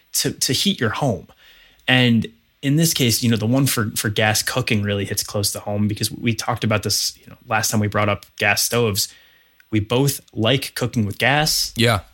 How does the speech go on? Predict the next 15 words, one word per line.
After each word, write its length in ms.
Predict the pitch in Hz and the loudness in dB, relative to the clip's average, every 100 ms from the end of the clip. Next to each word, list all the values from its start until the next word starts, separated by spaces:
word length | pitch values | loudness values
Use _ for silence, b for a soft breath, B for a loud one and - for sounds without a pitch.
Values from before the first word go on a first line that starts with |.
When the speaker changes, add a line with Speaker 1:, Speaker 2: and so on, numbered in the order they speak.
| - | -8
Speaker 1:
You 120 | 104 | -2
know, 120 | 120 | 0
it, 180 | 120 110 | 0 0
<laughs> 40 | 113 | 2
it, 320 | 135 - - | 2 2 0
it, 300 | 151 - - | -2 -2 -2
it 200 | 135 - | 0 0
cooks 240 | - 160 | 0 0
very 260 | 120 135 131 | 2 4 4
well. 380 | 156 208 101 - B | 4 2 -2 -8 B
Speaker 2:
Yes. 300 | 107 101 - | 0 2 2
Speaker 1:
But 320 | 127 110 - _ _ _ _ _ _ - | 2 0 -4 _ _ _ _ _ _ -2
every 400 | 143 143 139 147 | 0 2 4 4
single 360 | 135 151 135 117 | 4 2 2 2
time 540 | - 131 143 107 107 | 0 2 4 4 2